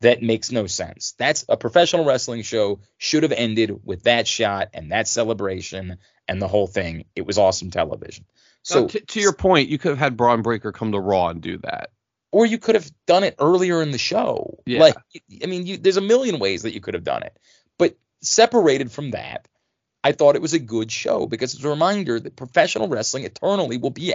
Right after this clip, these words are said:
Speaker 1: at its best when you have matches that matter and you're doing things for a structure and you're making nun-, number one contenderships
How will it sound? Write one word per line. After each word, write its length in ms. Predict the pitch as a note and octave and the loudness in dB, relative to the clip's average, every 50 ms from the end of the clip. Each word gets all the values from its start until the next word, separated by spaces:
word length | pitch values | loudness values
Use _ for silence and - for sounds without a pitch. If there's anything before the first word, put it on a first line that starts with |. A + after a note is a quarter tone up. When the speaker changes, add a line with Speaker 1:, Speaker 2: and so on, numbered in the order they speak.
| - - | -4 -2
Speaker 1:
at 180 | F2+ F#2+ - | 0 0 0
its 140 | - E3+ - | 0 -2 -4
best 460 | - - B2+ G2+ F#2+ A2 - - - - _ _ _ _ _ _ - | 0 2 4 4 4 2 -2 -6 -12 -16 _ _ _ _ _ _ -6
when 140 | B2 B2 C3+ | -4 -4 -2
you 160 | C3 B2+ A#2+ | -2 -4 -4
have 480 | A2 A#2 D3 D3+ D3+ D#3 D#3 C#3+ D3 - _ _ - | 0 2 2 4 6 4 4 2 -2 -10 _ _ -4
matches 640 | - C#3 C#3 C#3+ C#3 - - C#3+ C3+ B2+ - - _ | 0 2 2 2 2 -2 -6 -8 -8 -10 -12 -12 _
that 140 | - B2 - | -8 -6 -2
matter 420 | - B2 A2+ A#2 - C2+ C2+ - - _ _ _ _ _ - | 0 0 0 -2 -4 -8 -10 -10 -14 _ _ _ _ _ -10
and 140 | - A#2 | -8 -6
you're 100 | A#2+ A#2+ | -6 -6
doing 460 | A2+ - - F3+ F#3 F#3+ F3+ E3 D#3 C#3+ | -6 -4 -2 -2 0 0 0 -2 -2 -4
things 480 | - C3 A#2+ A2+ A2+ A#2 A2 - - - _ _ | -4 -4 -4 -4 -4 -6 -6 -8 -10 -12 _ _
for 140 | _ C3 C3 | _ 0 0
a 80 | B2 | 0
structure 640 | A2+ - - - C#3 A#2+ - - - - G2 - - - _ _ _ _ | 0 0 2 4 6 6 4 2 -4 -10 -10 -10 -12 -12 _ _ _ _
and 180 | - - G#2+ A#2+ | -8 -6 -4 -2
you're 100 | A#2 A2+ | -2 0
making 440 | A#2+ C#3+ D#3+ D#3 D#3 E3 D#3 C#3+ C#3+ | 2 0 0 0 0 -2 -2 0 0
nun-, 340 | D3+ E3 F3+ F3+ E3 - - | 2 2 2 0 -2 0 0
number 260 | D3+ E3 E3+ E3 E3+ | 0 2 4 4 4
one 240 | E3 D#3+ D#3 D#3+ D#3 | 4 4 2 0 -2
contenderships 1000 | - C#3+ D3 B2+ - C3 C3+ C#3+ C3 C3 A#2+ - - G#2+ G2 - - - - - | -6 -8 -8 -6 -6 -6 -6 -4 -4 -2 -2 -2 -2 -4 -4 -4 -8 -12 -18 -18